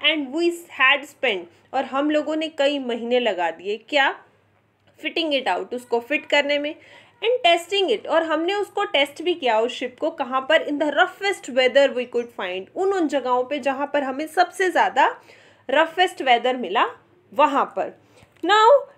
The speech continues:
you have a diagram in front of you। ये मैंने इसलिए बनाया है क्योंकि ये दो तीन वर्ड ऐसे हैं जो चैप्टर में बार बार यूज़ हुए हैं और आप कंफ्यूज ना हो, इसलिए एक छोटा सा बिल्कुल डायग्राम मैंने आपको शो किया है।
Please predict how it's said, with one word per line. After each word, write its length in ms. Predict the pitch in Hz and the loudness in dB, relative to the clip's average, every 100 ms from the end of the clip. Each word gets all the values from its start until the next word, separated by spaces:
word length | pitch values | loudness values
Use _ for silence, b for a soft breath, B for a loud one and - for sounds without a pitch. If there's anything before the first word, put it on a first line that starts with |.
| - | 0
you 120 | 349 | 2
have 180 | 392 392 | 4 2
a 100 | 440 | 2
diagram 500 | 247 233 233 320 415 | 4 4 2 0 0
in 120 | 415 427 | 0 0
front 340 | 294 233 226 | 0 0 2
of 220 | 269 - | 0 0
you। 240 | 220 247 381 | -8 -6 -6
ये 180 | 233 339 | -2 0
मैंने 300 | 381 392 403 | 2 2 0
इसलिए 400 | 339 294 - 370 | -4 -8 -4 -2
बनाया 340 | 370 330 262 262 | 2 2 2 2
है 140 | 330 | 0
क्योंकि 380 | 359 381 523 381 | -2 -8 -4 -2
ये 80 | 392 | 0
दो 220 | 330 349 | 0 -2
तीन 260 | 370 381 | -2 -2
वर्ड 200 | 339 339 | 2 2
ऐसे 260 | 320 302 370 | 0 -4 -6
हैं 80 | 370 | -6
जो 100 | 381 | -6
चैप्टर 360 | 359 294 - | -4 -4 -2
में 160 | 339 349 | -2 0
बार 240 | 262 254 | 2 2
बार 220 | 262 302 269 | 2 -4 -4
यूज़ 240 | 262 254 | -12 -12
हुए 120 | 190 | -12
हैं 80 | 165 | -12
और 140 | 175 294 | -4 0
आप 220 | 320 - | -2 -2
कंफ्यूज 580 | 320 302 294 339 381 359 | -4 -4 -4 -2 -2 0
ना 100 | 339 | 2
हो, 180 | 349 | 2
इसलिए 360 | - 359 - 370 | 0 -6 -6 -8
एक 140 | 370 - | -8 -6
छोटा 380 | 415 415 415 | -4 2 2
सा 140 | 392 359 | 2 -2
बिल्कुल 380 | 240 277 294 285 | -4 -8 -6 -2
डायग्राम 360 | 240 233 254 | -2 -2 -6
मैंने 180 | 254 247 | -6 -6
आपको 300 | 240 233 262 | -6 -6 -10
शो 200 | 254 202 | -6 -10
किया 260 | 190 185 | -10 -14
है। 100 | 170 | -14